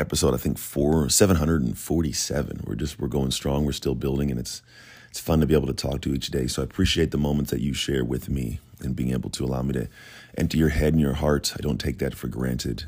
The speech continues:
It's, uh, it's a special moment, you know, that, that someone gets to spend with you. And so I appreciate that. And, and I think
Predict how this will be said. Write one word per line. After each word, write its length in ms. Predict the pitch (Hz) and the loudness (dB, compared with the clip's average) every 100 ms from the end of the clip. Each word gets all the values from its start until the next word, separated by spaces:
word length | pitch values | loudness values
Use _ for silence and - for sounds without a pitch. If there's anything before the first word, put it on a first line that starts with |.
| - | -8
It's, 320 | 60 - - | -8 -6 -6
uh, 320 | 57 52 50 - | -4 -6 -8 -10
it's 80 | 90 | -8
a 40 | |
special 360 | - 87 82 85 | -4 0 2 2
moment, 340 | 71 71 71 | 4 2 2
you 80 | 65 | 0
know, 140 | 60 | -4
that, 220 | 60 58 - - - - - - - - | -4 -4 -8 -14 -20 -20 -20 -20 -20 -12
that 100 | - | -2
someone 180 | 78 78 | 2 2
gets 120 | 80 | 2
to 40 | |
spend 240 | - 78 92 | 2 4 4
with 140 | 85 | 2
you. 80 | - | -2
And 80 | 95 | -2
so 100 | 73 | -2
I 40 | |
appreciate 520 | - - 175 - 60 | 0 2 2 2 -2
that. 220 | - 58 - - - - - | -2 -6 -8 -14 -20 -16 -4
And, 400 | 67 65 64 - - _ - - - - - - _ _ | 0 0 0 -4 -16 _ -20 -20 -20 -20 -20 -20 _ _
and 140 | - 101 | 2 4
I 60 | |
think 340 | 98 123 - | 6 4 2